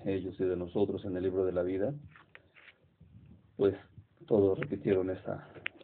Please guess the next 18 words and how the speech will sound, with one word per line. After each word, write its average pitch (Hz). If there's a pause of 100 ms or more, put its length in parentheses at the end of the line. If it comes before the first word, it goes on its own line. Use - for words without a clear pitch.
(120)
oración 98
que 85
puede 95
ser 95
el 98
mejor 87
regalo 92
que 95
yo 90
te -
pueda 98
hacer 98
a 85
ti. -
Siempre 107
al 92
final 95
de, 90